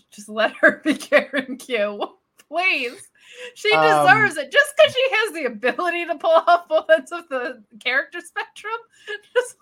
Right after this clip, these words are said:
Speaker 1: let her be a person. I'm begging ya, please.
Speaker 2: Yeah. <laughs> Mister Showtime says, "Tiffany Stratton is a treasure, and we need to protect her at all costs.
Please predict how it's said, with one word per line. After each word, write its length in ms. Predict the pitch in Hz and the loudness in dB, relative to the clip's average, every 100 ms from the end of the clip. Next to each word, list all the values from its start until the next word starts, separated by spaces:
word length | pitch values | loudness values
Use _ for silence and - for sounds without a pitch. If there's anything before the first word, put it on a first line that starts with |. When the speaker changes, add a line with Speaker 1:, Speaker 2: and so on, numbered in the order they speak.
| 466 | -6
Speaker 1:
let 140 | 466 - | -6 -6
her 140 | 415 | -10
be 200 | 311 233 | -12 -16
a 60 | 208 | -20
person. 500 | _ 262 320 - 381 370 | _ -12 -12 -12 -12 -10
I'm 120 | 415 415 508 | -12 -4 -2
begging 300 | 320 226 214 | -2 -6 -10
ya, 200 | 214 247 | -10 -10
please. 680 | - 403 508 403 247 254 277 _ _ _ 403 - - | -12 -10 -6 -8 -10 -16 -18 _ _ _ -10 -10 -14
Speaker 2:
Yeah. 420 | 113 113 - 90 | -14 -12 -12 -14
<laughs> 800 | 262 _ _ _ _ _ _ 139 | -18 _ _ _ _ _ _ -6
Mister 240 | 165 170 | -4 -4
Showtime 500 | 139 175 185 160 143 | 0 2 2 -2 -2
says, 220 | 135 135 | -6 -10
"Tiffany 320 | 135 143 165 190 | -8 -12 -10 -10
Stratton 360 | - 139 135 | -2 -2 -2
is 120 | 131 | -8
a 40 | 127 | -12
treasure, 480 | - 147 131 120 131 | -4 -2 -2 -4 -8
and 80 | |
we 80 | 120 | -8
need 140 | 127 139 | -10 -12
to 60 | |
protect 400 | 139 135 139 131 | -14 -6 -6 -4
her 100 | 131 | -4
at 120 | 127 127 | -4 -2
all 220 | 117 113 | -4 -4
costs. 580 | - 139 110 - - | -4 -2 -2 -4 -18